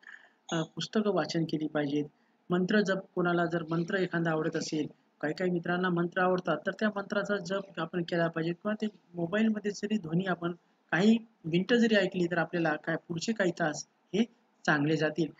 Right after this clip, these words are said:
आणि आपलं स्मरण हे चांगल्या प्रकारे राहील. त्यासाठी आपण ह्या गोष्टी करणं गरजेचं आहे. अभ्यास करत असताना मित्रांनो, आजूबाजूचं वातावरण,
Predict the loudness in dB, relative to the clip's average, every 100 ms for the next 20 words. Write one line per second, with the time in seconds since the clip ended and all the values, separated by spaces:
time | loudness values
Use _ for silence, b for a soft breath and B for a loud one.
0 | _ -6 -2 -2 -2 -4 -2 0 0 -2
1 | -6 _ -10 -4 0 0 -2 -4 -4 -2
2 | 0 0 0 -4 b b -6 -2 0 0
3 | 0 0 -2 -4 -6 -8 -6 -6 -6 -8
4 | -12 -16 -16 -18 -20 -14 -6 0 2 2
5 | 2 0 -2 -2 -4 -4 -6 -4 -4 -2
6 | 0 0 0 -2 -4 -2 0 0 0 -2